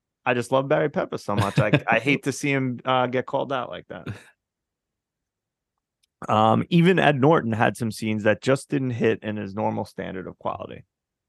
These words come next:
Speaker 1: I can honestly go on about Rosario Dawson for hours. Like, what happened to her mole? <laughs>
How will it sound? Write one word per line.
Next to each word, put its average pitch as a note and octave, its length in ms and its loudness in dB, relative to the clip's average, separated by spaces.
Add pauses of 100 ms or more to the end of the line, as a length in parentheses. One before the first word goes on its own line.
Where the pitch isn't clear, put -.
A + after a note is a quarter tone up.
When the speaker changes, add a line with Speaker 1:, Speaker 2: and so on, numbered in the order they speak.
(960)
Speaker 1:
I C3 120 6
can C#3+ 140 4
honestly F3+ 400 4
go D#3 160 6
on B2 240 6
about G#2 360 2
Rosario A#2+ 600 0
Dawson G#2+ 380 -2
for B2 160 -2
hours. - 420 -2 (380)
Like, B2 180 0
what E3+ 160 6
happened D#3 400 0
to B2+ 140 -6
her B2+ 120 -2
mole? C3 400 -4
<laughs> - 720 -2